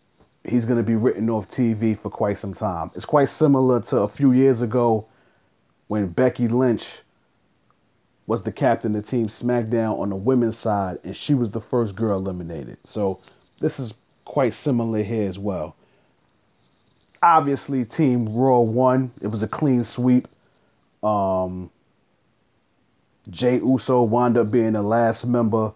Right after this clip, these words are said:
of SmackDown, which Roman Reigns didn't, wasn't too thrilled with, 'cause he wanted him to win, you know, the whole tribal chief thing, and, you know,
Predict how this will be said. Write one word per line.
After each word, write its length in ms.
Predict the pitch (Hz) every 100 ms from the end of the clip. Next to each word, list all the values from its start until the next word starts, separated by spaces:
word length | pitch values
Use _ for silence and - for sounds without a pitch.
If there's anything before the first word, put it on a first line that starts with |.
| _ _ _ _ _ -
of 540 | 117 117 113 113 - -
SmackDown, 920 | - 127 123 117 110 113 107 110 104 _ _ _ _ _ _ _ _ _ _ _ _ _
which 460 | - 120 113 - - _ _ _ _ -
Roman 340 | 110 143 135 123
Reigns 360 | 131 139 131
didn't, 340 | 107 120 120 107 _ _ _ _ _ _ _ _ _ -
wasn't 280 | 135 120 117
too 180 | 135 107
thrilled 360 | 110 123 117
with, 200 | 120 - - _ _ _ _ _ _ -
'cause 220 | - 104
he 80 | 135
wanted 340 | 123 131 113
him 160 | 123 117
to 60 | 107
win, 540 | 110 120 120 120 92 -
you 260 | - -
know, 140 | 113 104
the 120 | 101
whole 260 | 120 117 107
tribal 520 | - 131 123 110 110
chief 300 | - 135 117
thing, 480 | - 120 113 117 110
and, 180 | 98 95 _ _ _ _ -
you 80 | 98
know, 380 | 95 87 71